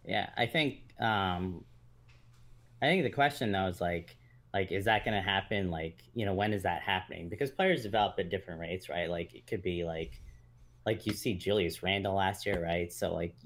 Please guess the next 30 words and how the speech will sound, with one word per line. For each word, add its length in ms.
you 160
can, 220
you 180
can 140
never 200
really 220
predict 460
what 80
a 40
<laughs> 0
player's 360
gonna 180
be. 380
Um, 540
but, 140
like, 160
I 100
don't, 300
like, 180
this 160
Heat 220
team 160
doesn't 260
really 220
need 180
him 140
to 80
be 140
a 40
star, 460